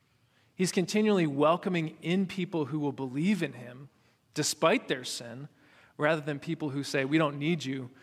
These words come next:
because we don't have any sin." And so this is what he's doing. He let the Gentiles in. He let the sinners in, the tax collectors, the prostitutes. They're all in front of the people who rejected Jesus.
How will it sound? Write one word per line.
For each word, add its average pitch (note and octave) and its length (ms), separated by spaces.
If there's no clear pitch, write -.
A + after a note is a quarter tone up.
because C3+ 320
we C#3+ 80
don't C3+ 160
have D3+ 260
any B2+ 140
sin." B2 300
And C#3+ 120
so D#3+ 100
this F#3 220
is G3+ 120
what E3+ 120
he's D#3 140
doing. E3+ 340
He F#3+ 180
let D3+ 460
the G3 80
Gentiles C#3+ 680
in. B2 160
He D#3+ 200
let D#3+ 460
the G3+ 100
sinners D3+ 400
in, C3+ 160
the C#3+ 80
tax G3 400
collectors, D#3+ 480
the D3+ 100
prostitutes. E3+ 720
They're G#3 260
all A3+ 400
in F#3 200
front G3+ 240
of F3 140
the E3 80
people F3+ 400
who D#3+ 120
rejected D3 540
Jesus. C3+ 600